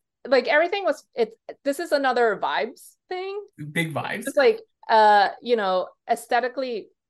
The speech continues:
Speaker 1: great, amazing. Um, and, but, like, dramaturgically,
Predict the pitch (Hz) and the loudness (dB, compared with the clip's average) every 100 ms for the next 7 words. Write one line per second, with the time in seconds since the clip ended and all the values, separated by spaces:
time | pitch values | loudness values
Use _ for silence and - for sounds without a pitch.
0 | _ 185 185 139 190 - _ 185 165 160 | _ _ -12 -10 -12 -16 _ -6 -6 -4
1 | 175 180 220 - _ _ _ _ 175 175 | -6 -6 -8 -12 _ _ _ _ -2 0
2 | 170 170 170 - _ _ _ _ _ - | 0 -4 -12 -18 _ _ _ _ _ -4
3 | 185 180 175 175 175 170 - 214 190 208 | 0 2 2 -2 -6 -16 -16 -16 -4 -2
4 | 185 190 180 180 - _ _ - - _ | 2 0 0 -10 -20 _ _ -20 -20 _
5 | _ _ _ _ _ _ _ _ 226 214 | _ _ _ _ _ _ _ _ 0 0
6 | 214 320 277 - - 87 113 269 | -2 -4 -4 -4 -6 -12 -12 -14